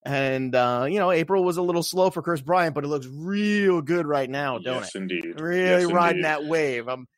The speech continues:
Speaker 1: patting myself on my back with my healthy shoulder, my
Speaker 2: There
Speaker 1: healthy
Speaker 2: you
Speaker 1: Chris
Speaker 2: go.
Speaker 1: Bryant shoulder.
Speaker 2: <laughs>
Speaker 1: But, you know, that's why you can't panic. If you believe in
Speaker 2: Yeah.
Speaker 1: something, you believe in a player,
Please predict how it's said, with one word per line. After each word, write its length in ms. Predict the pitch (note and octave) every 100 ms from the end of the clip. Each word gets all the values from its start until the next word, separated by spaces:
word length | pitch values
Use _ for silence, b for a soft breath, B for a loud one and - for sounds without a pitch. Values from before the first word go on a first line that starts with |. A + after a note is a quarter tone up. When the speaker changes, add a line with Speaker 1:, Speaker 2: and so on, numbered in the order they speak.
| _ -
Speaker 1:
patting 220 | F3 F#3
myself 440 | E3+ D#3 E3 D#3+ C#3+
on 80 |
my 100 | D3
back 380 | C3 D3+ D#3 -
with 120 | C#3
my 140 | C3 C3
healthy 400 | C#3 D#3+ D3+ C3+
shoulder, 560 | - D#3 E3 C#3 A#2+ b b b
my 80 | C3+
Speaker 2:
There 80 | D3
Speaker 1:
healthy 160 | D#3+ D#3
Speaker 2:
you 80 |
Speaker 1:
Chris 240 | F#3 F3+ D3+
Speaker 2:
go. 80 | -
Speaker 1:
Bryant 320 | D3 E3 D#3
shoulder. 380 | D#3 C3 B2 A#2 - -
Speaker 2:
<laughs> 180 | F#4
Speaker 1:
But, 260 | F#3 F4+ A#3+
you 60 | C4+
know, 120 | A#3
that's 240 | A#3+ -
why 100 | A#3+
you 80 | A3
can't 280 | - G#3 G#3 -
panic. 360 | - B3 C#4+ C#3
If 160 | D3 C#3+
you 140 | A3
believe 340 | B3+ A3 A3 G#3
in 80 |
Speaker 2:
Yeah. 80 | E3
Speaker 1:
something, 300 | C#3 B2 B2
you 120 | B2+
believe 240 | B2+ E3 D3+
in 60 |
a 60 | C#3
player, 400 | - D#3+ G2+